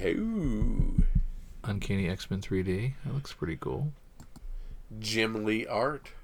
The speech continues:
Speaker 1: in three D. Can't beat that. All right, I got nothing else in Marvel. I'm gonna head on down to Dynamite.
Speaker 2: Not an
Speaker 1: Elvira.
Speaker 2: Elvira. Yeah, I don't care about James Bond or Elvira or Peter Cannon or Vampirella.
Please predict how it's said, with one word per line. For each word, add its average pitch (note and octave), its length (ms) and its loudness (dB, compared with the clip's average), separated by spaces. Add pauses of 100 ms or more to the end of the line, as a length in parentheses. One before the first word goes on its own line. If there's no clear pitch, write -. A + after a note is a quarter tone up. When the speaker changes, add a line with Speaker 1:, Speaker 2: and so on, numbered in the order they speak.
(140)
Speaker 1:
in G#2 140 -8
three A#2 240 -2
D. C#3+ 160 -2
Can't G#2+ 240 -2
beat G#2 120 -4
that. C#3 280 -2 (1160)
All A#2+ 80 -6
right, F#2+ 240 0
I G2+ 80 -4
got F#2 100 0
nothing F#2 240 0
else E2+ 160 4
in - 120 8
Marvel. F#2+ 280 4
I'm F#2 100 -2
gonna E2+ 140 -2
head - 240 -6
on G2 160 -4
down F#2 200 -4
to E2+ 60 -4
Dynamite. F2 600 -6 (800)
Speaker 2:
Not B2+ 240 8
an B2+ 80 12
Speaker 1:
Elvira. B2 160 12
Speaker 2:
Elvira. G#2+ 480 12 (420)
Yeah, F#2 500 2
I - 20 0
don't A2 260 2
care A#2+ 140 6
about G#2 220 6
James G2 340 2
Bond F#2+ 380 4
or F#2 100 6
Elvira F2+ 720 6
or D#2 60 2
Peter F#2+ 380 4
Cannon F2 460 2
or E2 140 2
Vampirella. E2 880 2